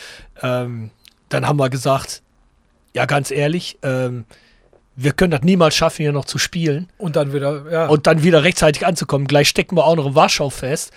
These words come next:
Speaker 2: Und wir
Speaker 1: Und,
Speaker 2: dann
Speaker 1: und
Speaker 2: war
Speaker 1: können,
Speaker 2: auch so
Speaker 1: können, mussten
Speaker 2: war.
Speaker 1: dann noch mehr Geld drauflegen. Dann haben wir uns dann da entschieden, nach, nach viel hin und her,
Speaker 2: Ja.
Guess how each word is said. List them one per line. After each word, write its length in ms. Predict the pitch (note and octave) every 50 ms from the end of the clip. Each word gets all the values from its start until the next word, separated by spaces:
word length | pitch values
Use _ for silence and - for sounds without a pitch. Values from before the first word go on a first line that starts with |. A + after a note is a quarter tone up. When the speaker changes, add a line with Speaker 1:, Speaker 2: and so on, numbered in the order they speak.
| - - -
Speaker 2:
Und 240 | - G3 D#3 C3+ D#3
wir 60 | E3+
Speaker 1:
Und, 120 | D#3 D3
Speaker 2:
dann 80 | F3+ G3
Speaker 1:
und 80 | F3 -
Speaker 2:
war 80 | G3
Speaker 1:
können, 120 | A3 G3 G3+
Speaker 2:
auch 80 | F#3+ -
so 60 | -
Speaker 1:
können, 120 | A#3 F#3
mussten 260 | F#3+ A3 G#3+ E3 G3
Speaker 2:
war. 120 | F3+ E3 D#3+
Speaker 1:
dann 80 | D#3+
noch 180 | E3 G#3 - -
mehr 200 | F#3+ F3+ E3 D#3+
Geld 280 | C3+ D#3 D3+ D3+ C#3+ -
drauflegen. 520 | D3+ C#3+ C#3 - - C#3 C3+ C3 C#3 E3
Dann 160 | F3 G3 D#3 C#3+
haben 160 | D3+ D#3 D#3
wir 20 |
uns 140 | D#3+ D3 -
dann 180 | - E3 D3+ C#3+
da 180 | C#3 C3+ C#3+ E3
entschieden, 420 | E3+ D3+ - - E3 C#3+ D3 D#3+
nach, 320 | F#3 A3 A3 F#3 F#3 F3 -
nach 160 | D#3 D3 C#3
viel 260 | - - F#3+ E3 D3
hin 140 | C3 E3 E3
und 140 | D3+ C#3 -
her, 160 | D#3+ G3 F3+
Speaker 2:
Ja. 140 | D3 C#3